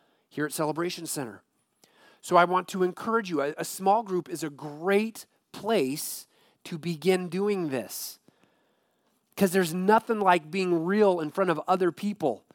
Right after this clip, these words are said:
having them know all of my stuff, right?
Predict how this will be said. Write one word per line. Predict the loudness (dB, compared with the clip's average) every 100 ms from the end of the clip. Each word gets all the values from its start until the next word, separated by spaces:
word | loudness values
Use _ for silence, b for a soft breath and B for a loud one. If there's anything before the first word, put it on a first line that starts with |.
| b b 2
having | 4 4 2
them | 2 2 2
know | 4 8
all | 8 6
of | 0
my | -2 2 2 2
stuff, | -2 0 2 2 -2 -12 _ _ _ _ _ _ _ _ _
right? | 0 2 2